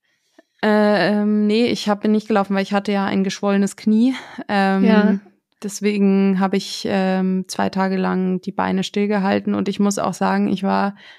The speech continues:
Speaker 1: dermaßen fertig am Samstag von allen möglichen Dingen, aber vor allem natürlich von diesen ganzen, also ich war halt einfach komplett
Speaker 2: Das zieht
Speaker 1: leer.
Speaker 2: einem
Speaker 1: Ich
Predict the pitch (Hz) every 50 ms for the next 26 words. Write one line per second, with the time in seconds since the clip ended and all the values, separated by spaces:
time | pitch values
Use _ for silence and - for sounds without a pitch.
0 | - _ _ _ _ _ _ - 202 202 208 220 226 226 226 - 220 214 196 -
1 | 196 196 214 - 226 214 214 220 214 208 208 208 214 214 208 - 214 214 208 -
2 | - 208 202 - - 202 202 208 208 208 208 214 214 214 214 208 196 208 202 208
3 | 214 214 220 220 208 208 196 202 196 - 202 - - 202 202 202 208 202 196 -
4 | 202 196 202 - 202 202 190 202 196 202 196 190 190 190 190 - - 196 196 196
5 | 196 196 196 196 185 190 185 - 190 196 196 190 180 190 185 196 185 - - -
6 | - - _ - - 196 202 196 220 214 202 - - 226 190 196 202 202 190